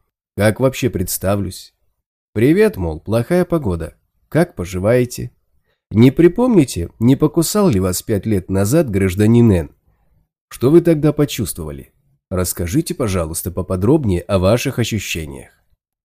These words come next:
Нет, я не принял ещё окончательного решения, стоит ли мне обращаться с расспросами к неизвестным людям. Я уточнил выписанные адреса в компьютере,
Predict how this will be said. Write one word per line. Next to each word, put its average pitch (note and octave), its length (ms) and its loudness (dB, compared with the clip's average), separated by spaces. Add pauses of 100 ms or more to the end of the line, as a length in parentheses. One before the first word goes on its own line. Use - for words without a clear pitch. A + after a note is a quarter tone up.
(160)
Нет, G2 520 0 (600)
я G2 220 4
не D#3 160 6
принял D#3+ 400 4
ещё A#2 380 0
окончательного G2 680 -2
решения, E2 680 -8 (240)
стоит G#2+ 560 0
ли F#2 80 -2
мне F2+ 180 0
обращаться F2 600 -6
с - 80 -10
расспросами A#2 760 -2 (340)
к - 60 -10
неизвестным F#2+ 640 0
людям. D#2+ 380 -6 (1500)
Я F#2 180 2
уточнил D3 500 2
выписанные G#2+ 640 0
адреса F#2+ 420 -2
в F2 60 -8
компьютере, A#2 720 -4